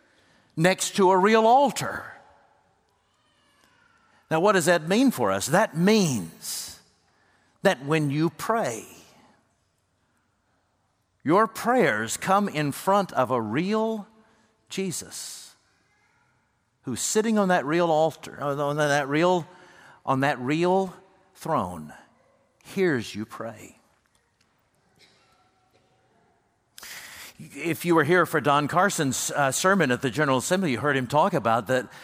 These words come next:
this, this beautiful promise in Colossians three and Ephesians one that we have been seated with Chri-, have been seated with Christ in heavenly places. You say, "I'm sitting here." I know you are,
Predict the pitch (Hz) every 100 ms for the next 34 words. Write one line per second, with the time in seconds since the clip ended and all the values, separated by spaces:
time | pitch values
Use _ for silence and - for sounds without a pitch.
0 | - - 131 - 143 127 110 127 175 208
1 | 160 117 - 160 208 127 - - - -
2 | - 143 127 139 135 160 160 131 - 175
3 | 170 131 170 165 147 131 147 214 147 123
4 | 147 151 135 143 113 143 131 120 - -
5 | 240 226 151 131 107 107 131 - - 185
6 | - - 190 233 240 233 190 139 117 113
7 | 113 113 - - - - - 247 247 240
8 | 156 131 110 131 123 - 196 208 - 135
9 | 113 147 160 156 156 208 233 147 117 120
10 | 127 123 127 - 143 139 165 240 123 131
11 | 208 247 113 117